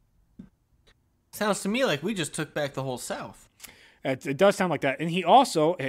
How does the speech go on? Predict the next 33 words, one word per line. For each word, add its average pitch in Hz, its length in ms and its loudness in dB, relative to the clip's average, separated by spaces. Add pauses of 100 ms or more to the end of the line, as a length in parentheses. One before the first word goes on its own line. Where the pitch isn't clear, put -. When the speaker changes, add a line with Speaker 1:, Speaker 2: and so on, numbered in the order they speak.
Speaker 2:
he 127 180 -4
also 165 240 0
does 151 180 -2
issue 139 260 -6
this 175 160 -4
Speaker 1:
<laughs> - 20 -16
Speaker 2:
directive. 139 540 2
Speaker 1:
Right? 254 580 2
Speaker 2:
In 170 140 2
addition 202 280 2
to 180 60 2
Speaker 1:
Am 165 80 2
Speaker 2:
the 165 60 2
Speaker 1:
I 190 40 2
Speaker 2:
being 185 140 4
able 175 100 6
Speaker 1:
missing 240 200 -2
something? 240 400 -8 (280)
Speaker 2:
Yeah, 175 140 4
there's, 147 160 -2
no, 196 160 2
you're 180 120 0
not. 180 280 2
This, 135 180 -6
this 143 240 -4
property, 160 560 2 (160)
'cause 135 160 -4
you're 139 100 -4
right, 156 300 2
'cause 120 240 -12
at 123 180 -8
this 131 140 -6
point, 131 360 -4